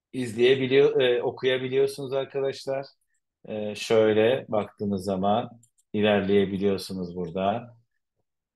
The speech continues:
E, bakın her modül gelişim, sentezlik, tür ve tanım özellikleri de var. Nitelikli yetişkin davranışları, doğal öğretim strateji teknikleri. Beş modülde beş kitap burada size ücretsiz bir şekilde sunuluyor.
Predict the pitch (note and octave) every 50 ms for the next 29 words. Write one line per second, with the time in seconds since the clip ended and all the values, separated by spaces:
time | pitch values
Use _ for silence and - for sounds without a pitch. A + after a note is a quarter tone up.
0 | _ _ _ _ _ _ _ _ _ _ _ - C#3 C3+ C3+ C#3 C#3 C#3 C#3 C#3
1 | C3+ - - D#3+ D#3+ D#3 - F#3+ F#3 E3+ E3 F3 F3+ F#3+ F#3 F3+ F3 E3 D3 D3+
2 | D3 C3+ C3+ D3+ D3+ D3+ D3 - D3 - - D#3+ D#3 D3+ D3+ D#3 C#3+ D3+ D#3+ D3+
3 | - - - D#3 D3+ D3+ D3+ D3+ D3 D3 C#3 C#3 D3 D3 C#3 B2+ A#2+ C#3 C3+ C3+
4 | C3+ A2+ - C3+ C3+ C#3 C#3 C3+ C3+ B2+ A#2+ A#2+ A#2+ A#2+ B2+ C3+ D#3+ D#3 - _
5 | C3 B2+ A#2+ A#2 C3 C3 B2+ B2 A#2+ - C#3 C3+ C3+ C3+ - - - D3 C#3+ C#3+
6 | C#3 C3+ C3+ C3+ C3+ C3 C3 C3+ B2 - - - C3+ C3 C3+ B2+ A#2 A#2 A2 A2+
7 | A#2+ B2 B2+ B2 B2 A#2+ - C#3 B2 A2+ - C#3 B2 G#2+ B2+ A#2+ A#2+ B2 - C#3+
8 | C3+ - - B2+ A#2 A#2+ - C3+ C3 C3+ C3 C3+ E3 F#3 F3+ - - D3 C3+ B2
9 | A#2 B2+ B2 B2 D#3 D#3+ D3 D3 D3 D3 - - C3+ A#2 - C3+ D3+ E3 - -
10 | _ - C#3+ C#3+ B2+ A2 B2 C3 D3 D#3 E3 - _ _ _ _ _ _ _ _
11 | - E3 C#3+ B2 C#3+ D#3 D3+ C#3+ C3 C#3 C#3+ C3+ C3+ - C#3 C3+ B2+ - - B2+
12 | A#2 - - G#2+ G2 - C3+ - - C3+ C3+ C#3 C#3+ C#3 D3 D3 D3 D3 D3 D3+
13 | D3